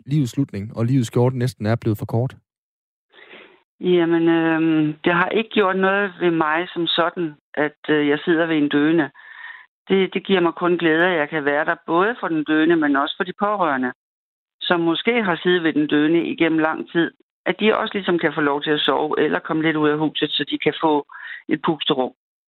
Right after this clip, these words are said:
Speaker 1: Og det lyder interessant. Det er jeg nødt til lige at spørge lidt ind til, fordi det er jo sådan en klassisk journalistspørgsmål. <laughs> Det kan du næsten også høre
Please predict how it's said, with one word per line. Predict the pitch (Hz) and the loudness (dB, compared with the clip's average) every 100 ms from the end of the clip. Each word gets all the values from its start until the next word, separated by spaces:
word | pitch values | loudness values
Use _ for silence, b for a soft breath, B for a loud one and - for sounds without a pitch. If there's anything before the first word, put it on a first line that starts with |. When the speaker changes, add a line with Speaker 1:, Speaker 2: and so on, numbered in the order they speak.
| _ | _
Speaker 1:
Og | - - | -6 0
det | 165 170 | 2 2
lyder | 160 120 | 2 0
interessant. | 92 98 104 127 | -2 -6 -2 -2
Det | 131 | 2
er | |
jeg | 156 | 2
nødt | 151 | 2
til | 143 | 0
lige | 156 | 0
at | 139 | 2
spørge | 131 | 2
lidt | 127 | 2
ind | 151 151 | 2 0
til, | 139 | -2
fordi | 131 147 143 - - _ _ | 0 0 0 -8 -20 _ _
det | 156 | 4
er | |
jo | 147 | 4
sådan | 139 | 4
en | 165 - | 0 2
klassisk | 170 151 110 | 2 2 0
journalistspørgsmål. | 127 117 151 - 98 101 123 - 131 | 2 2 0 -2 -4 0 0 0 -2
<laughs> | 117 | 0
Det | 135 | 2
kan | 135 | 2
du | 110 | 2
næsten | 135 135 | -2 0
også | 127 143 | 2 6
høre | 143 | 6